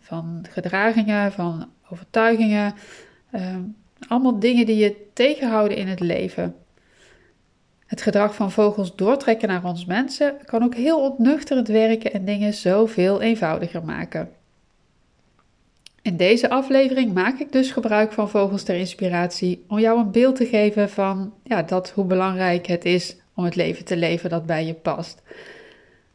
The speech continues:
We zijn namelijk zo vaak geneigd om naar anderen te kijken en te doen wat van ons verwacht wordt.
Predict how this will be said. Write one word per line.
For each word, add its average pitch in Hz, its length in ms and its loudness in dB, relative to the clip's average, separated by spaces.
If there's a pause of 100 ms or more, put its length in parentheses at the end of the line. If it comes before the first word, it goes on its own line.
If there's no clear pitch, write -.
(160)
We 208 80 -6
zijn 233 120 2
namelijk 240 400 2
zo 285 220 2
vaak 240 280 0
geneigd 214 500 0
om 220 80 0
naar 226 140 0
anderen 233 380 2
te 202 120 -4
kijken 247 480 0
en 214 100 -2
te 175 140 -6
doen 208 180 0
wat 180 180 -2
van 170 140 -6
ons 170 180 -6
verwacht 175 480 -4
wordt. - 380 -2